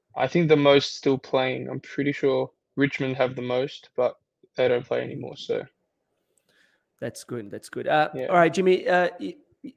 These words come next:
Speaker 2: we talk about running a club. The ti-, of course, title is a big fact of a successful club. Can you just run us through some of your most memory or all the titles that you can remember?
Speaker 1: Yeah, sure. Well, obviously, there's the six Series Futsal Victoria men's trophies.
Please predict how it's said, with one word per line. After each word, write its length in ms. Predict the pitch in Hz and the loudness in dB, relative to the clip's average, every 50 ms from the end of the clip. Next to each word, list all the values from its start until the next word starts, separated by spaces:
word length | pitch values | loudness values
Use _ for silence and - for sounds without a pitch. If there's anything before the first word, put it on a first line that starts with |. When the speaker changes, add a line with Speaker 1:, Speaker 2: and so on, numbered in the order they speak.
| _ | _
Speaker 2:
we 180 | - 196 190 196 | -6 -2 -2 0
talk 220 | 190 196 202 220 - | 4 4 4 4 6
about 340 | 233 233 214 214 208 202 185 | 4 6 6 6 4 4 2
running 280 | 165 165 165 170 170 170 | 4 4 4 4 4 0
a 40 | 165 | -2
club. 280 | - - 160 151 151 | 0 0 -2 0 2
The 400 | 160 156 151 151 147 147 139 - - - - | 2 2 4 2 0 -2 -4 -8 -12 -14 -6
ti-, 200 | - 156 165 185 | 0 2 2 2
of 180 | - 175 - - | 2 0 -2 -2
course, 220 | - 202 208 202 | -2 -4 -4 -4
title 260 | - 175 160 160 165 | 0 2 2 4 2
is 100 | 160 139 | 2 0
a 60 | 156 139 | 0 -2
big 200 | 135 147 - - | -2 -4 -4 -2
fact 280 | - 147 151 151 - | -2 -2 -2 -2 -4
of 220 | 156 139 - - - | -8 -8 -8 -8 -6
a 200 | 143 139 139 135 | -6 -4 -4 -6
successful 500 | - - - - 165 147 - - 151 - | -8 -12 -10 -6 -6 -6 -6 -8 -12 -8
club. 340 | - 143 151 151 156 - - - _ _ _ _ _ _ _ - | -2 0 0 0 -2 -6 -16 -20 _ _ _ _ _ _ _ -4
Can 100 | 160 175 | -2 -2
you 80 | 196 | -2
just 240 | 196 240 233 220 - | 0 -2 -2 -2 0
run 180 | 220 208 185 185 | 0 2 2 2
us 180 | 180 175 - | 0 -2 -2
through 180 | - 175 175 170 | 0 2 2 2
some 240 | 170 - 175 165 165 | 2 0 -2 0 -2
of 120 | 151 - | -2 0
your 320 | - 156 151 156 147 143 | 0 2 2 2 2 0
most 340 | 143 143 143 151 156 - - | -2 -2 0 -2 -2 -2 -2
memory 500 | 151 147 151 147 147 143 143 143 - - - - | -2 -2 0 0 0 0 0 -2 -4 -6 -6 -2
or 340 | 160 151 139 131 123 120 127 _ _ _ _ _ _ | 0 0 2 0 -2 -4 -10 _ _ _ _ _ _
all 240 | - - - 165 175 | -8 0 2 4 4
the 100 | 175 170 | 4 2
titles 380 | 170 - 147 160 170 165 156 | 0 0 0 2 2 2 0
that 100 | 139 156 | 0 0
you 60 | 151 143 | -2 -2
can 180 | - 143 143 | -2 -4 -4
remember? 480 | 139 135 131 135 127 123 120 123 120 139 135 _ _ _ _ _ _ _ _ _ _ _ _ _ _ _ _ _ _ _ _ _ | -2 -2 -4 -4 -6 -6 -6 -8 -10 -10 -12 _ _ _ _ _ _ _ _ _ _ _ _ _ _ _ _ _ _ _ _ _
Speaker 1:
Yeah, 220 | - 160 190 190 160 | 4 6 6 6 6
sure. 220 | - - 175 165 | 4 6 6 8
Well, 320 | 147 147 151 151 147 143 - | 10 10 10 10 10 8 8
obviously, 320 | 147 156 147 143 - 147 | 6 6 6 6 4 4
there's 220 | 139 143 139 135 143 | 6 6 4 4 0
the 60 | 143 | -6
six 380 | - - 160 143 - - - | 0 2 2 2 2 0 -2
Series 260 | - 156 156 151 143 - | 4 4 6 6 4 2
Futsal 260 | 160 156 - - 147 | -2 -2 0 0 -2
Victoria 360 | 143 139 - 160 156 151 147 | 0 4 8 10 10 10 10
men's 420 | 147 151 156 151 156 156 147 143 | 8 8 8 8 6 4 2 -2
trophies. 640 | - - - 160 151 156 - 156 156 147 143 - | 0 6 6 6 6 6 6 4 4 4 2 -2